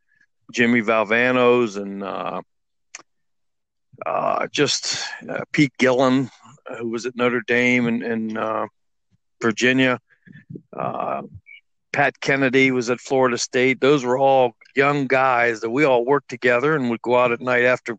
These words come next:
after camp and, you know, sit around and talk. And that was fun. And that's how you learned and, and, uh, made, made new relationships.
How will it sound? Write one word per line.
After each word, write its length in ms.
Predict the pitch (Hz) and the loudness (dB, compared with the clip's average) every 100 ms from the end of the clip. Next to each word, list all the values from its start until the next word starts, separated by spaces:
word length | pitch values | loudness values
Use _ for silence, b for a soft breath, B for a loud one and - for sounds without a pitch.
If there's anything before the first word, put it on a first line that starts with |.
| _ - | _ -4
after 280 | 120 - - | -4 -4 -6
camp 380 | 165 196 180 - | -2 0 0 -2
and, 220 | 123 117 - | -6 -6 -10
you 100 | 180 | -6
know, 200 | 143 135 135 _ _ _ _ _ _ _ _ | -2 -2 -6 _ _ _ _ _ _ _ _
sit 200 | - 139 | -6 0
around 260 | 131 135 143 | 2 2 0
and 100 | - | 0
talk. 360 | 151 220 - - | 0 2 -2 -6
And 180 | 127 127 _ b b b b - | -12 -14 _ b b b b -2
that 100 | 175 | 0
was 160 | 143 - | 0 -2
fun. 400 | 151 165 110 110 | 0 0 -2 -6
And 120 | 110 | -8
that's 200 | 131 - | -6 -2
how 80 | 131 | 0
you 180 | 127 | 2
learned 420 | 120 147 156 165 120 | 2 2 2 0 -2
and, 220 | 104 104 _ _ _ _ - | -6 -12 _ _ _ _ -18
and, 360 | 135 131 127 | -16 -16 -12
uh, 160 | - 131 | -12 -10
made, 280 | 120 127 120 _ _ - | -6 -6 -6 _ _ -10
made 180 | 127 120 | -8 -4
new 160 | 120 | -4
relationships. 920 | 117 117 131 - 120 - - - - | -2 0 0 -2 -6 -8 -8 -10 -14